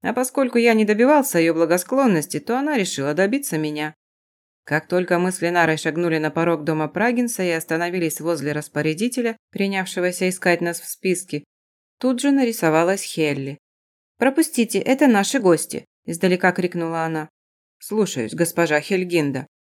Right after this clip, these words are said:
Почтительный кивок в сторону хозяйской дочери и вежливый нам: «Проходите, пожалуйста». Имею в виду, Хелли на меня зуб имеет, так что не поддавайся на провокации. Будет задевать, отвечай вежливо, но не заискивай.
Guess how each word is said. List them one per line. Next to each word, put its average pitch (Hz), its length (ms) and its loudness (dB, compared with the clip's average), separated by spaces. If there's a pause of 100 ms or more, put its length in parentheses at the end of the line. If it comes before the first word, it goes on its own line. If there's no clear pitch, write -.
(420)
Почтительный 147 600 -4
кивок 165 280 -4
в - 60 -14
сторону 156 320 -4
хозяйской 151 480 -2
дочери 226 380 0
и 156 200 -2
вежливый 175 460 0
нам: 147 260 -2 (320)
«Проходите, 185 480 0
пожалуйста». 139 640 -10 (1160)
Имею 180 440 -2
в 208 40 -6
виду, 151 380 -2 (220)
Хелли 214 360 2
на 165 140 0
меня 165 240 0
зуб 214 240 0
имеет, 160 400 2
так - 220 0
что - 180 -6
не 202 100 -2
поддавайся 180 540 0
на 151 100 0
провокации. 151 680 0 (480)
Будет 175 460 0
задевать, 180 480 2
отвечай 165 560 0
вежливо, 240 420 2
но 185 240 2
не 208 140 0
заискивай. 151 680 -4